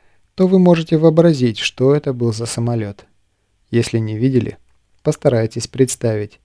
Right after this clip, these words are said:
Встречались ли вам вазовские копейки семидесятых годов выпуска? Не те, что десятилетия простояли в гаражах у экономных пенсионеров,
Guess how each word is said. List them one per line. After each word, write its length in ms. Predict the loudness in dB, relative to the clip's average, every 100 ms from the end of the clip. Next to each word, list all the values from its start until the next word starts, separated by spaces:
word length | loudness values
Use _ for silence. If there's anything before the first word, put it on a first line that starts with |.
| _ _ _ _ _ _
Встречались 580 | 2 4 6 4 2 2
ли 120 | 4
вам 240 | 4 2 2
вазовские 640 | 2 2 0 -2 -4 2
копейки 560 | 0 2 0 0 -6 -4
семидесятых 760 | -2 -2 0 0 0 -2 -2
годов 360 | 0 0 -2 0
выпуска? 560 | -2 -2 -8 -14 -14 -20 _ _ _ _ _ _ _
Не 200 | -2 -2
те, 260 | 4 6 6
что 180 | 4 -2
десятилетия 680 | -2 -4 0 6 6 4 -4
простояли 540 | -4 0 4 4 4
в 80 | 2
гаражах 540 | 0 0 2 2 2
у 100 | -2
экономных 520 | 0 -2 -2 -4 -6
пенсионеров, 760 | -2 -2 0 0 0 -4 -10